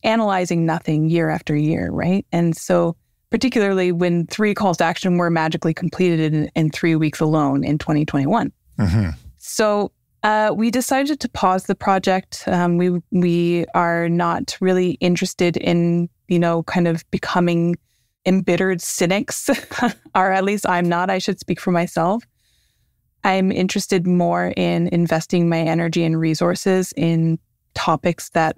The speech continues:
Speaker 1: are of importance to my community. And I can't, we can't, you know, as Indigenous people, hold our breath for reconciliation. So at the end of the day, I want to put my effort and my energy into projects that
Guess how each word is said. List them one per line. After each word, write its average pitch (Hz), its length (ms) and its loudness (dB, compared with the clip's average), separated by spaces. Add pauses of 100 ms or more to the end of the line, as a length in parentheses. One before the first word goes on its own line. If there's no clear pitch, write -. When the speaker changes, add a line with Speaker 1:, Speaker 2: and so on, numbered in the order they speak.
Speaker 1:
are 165 180 0
of 165 120 0
importance 165 460 0
to - 120 -4
my 160 180 2
community. 226 720 0
And 180 160 0
I 170 220 -2
can't, - 400 -4 (200)
we 185 280 2
can't, 185 480 -2
you 180 60 2
know, 175 120 2
as 170 200 0
Indigenous 165 360 0
people, 170 380 -2
hold 175 240 2
our 165 140 2
breath 143 320 0
for 151 340 0
reconciliation. 165 1120 0 (580)
So 165 520 0 (420)
at 214 160 0
the 220 120 2
end 220 120 2
of 226 80 0
the 214 100 0
day, 180 540 0 (720)
I 190 120 2
want 190 200 0
to 190 40 -2
put 190 180 -2
my 175 220 0
effort 165 480 -2 (200)
and 170 200 2
my 160 160 2
energy 160 680 0
into 160 600 0
projects 156 560 -2
that - 360 -2